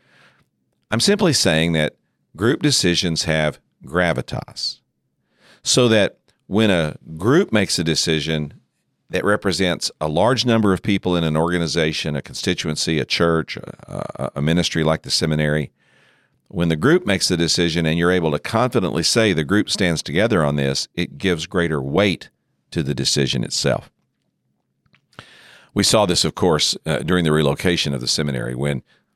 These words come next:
the first announcement was made and we went into small groups to discuss this. The vice presidents led those small groups, and they led those small groups of employees and students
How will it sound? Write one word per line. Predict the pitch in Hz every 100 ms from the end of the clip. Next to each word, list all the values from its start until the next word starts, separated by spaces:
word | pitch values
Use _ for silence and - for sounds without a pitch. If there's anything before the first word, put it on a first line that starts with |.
| _ _ _ -
the | 69 - - _ _
first | - - 110 -
announcement | 82 92 95 -
was | 69
made | 67 113 120 71 65 - _
and | 73 78
we | 80
went | 73 92 92
into | 90 78
small | 69 - 95 95
groups | 87 -
to | -
discuss | 71 - 107 107 -
this. | 71 62 - - _ _ _ -
The | 78
vice | 98 92
presidents | - 135 117 76 73
led | 85 82
those | 78 73
small | - 78
groups, | 71 113 101 -
and | 78
they | 80
led | 80 123
those | 110 87
small | - 80
groups | 80 80 -
of | 73
employees | 71 - 95 90 87 87
and | 73
students | 62 - 104 87 71